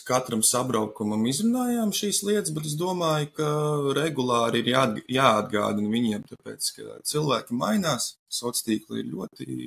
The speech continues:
strauji un stipri attīstījušies, un, un, un, un mums par šīm lietām jārunā regulāri. Teiksim, lai viņi nepieļauj kaut kādas kļūdas jaunības dūlumā, kas viņiem var atspēlēties, ā, profesionālajās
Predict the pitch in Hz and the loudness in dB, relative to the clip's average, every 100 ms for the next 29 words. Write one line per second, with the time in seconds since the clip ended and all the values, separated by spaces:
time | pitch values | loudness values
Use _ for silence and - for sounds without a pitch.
0 | 123 117 113 - 127 139 139 117 - 147 | -10 -8 -4 -4 -4 -2 0 0 0 -2
1 | 120 143 131 107 - 117 107 117 110 - | -2 -2 0 -2 0 0 0 2 2 0
2 | - - - - - - - _ 120 113 | -8 -12 -12 -12 -16 -16 -20 _ -6 -4
3 | 117 113 113 113 120 131 - 117 - 117 | -2 -2 -2 -2 -2 -4 -2 -2 2 2
4 | 110 113 131 131 110 110 117 113 107 104 | 4 4 4 2 2 2 4 4 2 0
5 | 113 120 107 101 - - - _ _ _ | 0 -2 -2 -6 -8 -16 -20 _ _ _
6 | _ _ - 104 - 107 107 107 104 107 | _ _ -16 -6 -4 -2 -4 -2 -2 0
7 | 110 110 120 110 104 104 - 104 - 107 | 2 2 2 2 2 2 0 -4 -2 -2
8 | 104 101 - 139 233 208 131 - - 123 | 0 2 0 0 0 2 4 2 2 -2
9 | 127 135 135 120 107 104 113 127 147 131 | 0 2 2 2 0 0 0 0 2 2
10 | 113 - _ - - _ 117 - 139 123 | 2 -2 _ -20 -20 _ 4 4 4 4
11 | 110 110 127 - 113 107 104 104 - 104 | 4 4 4 2 2 2 2 0 0 2
12 | 107 - 104 101 104 123 - - 110 107 | 4 4 4 -2 0 2 2 2 2 0
13 | 104 | 2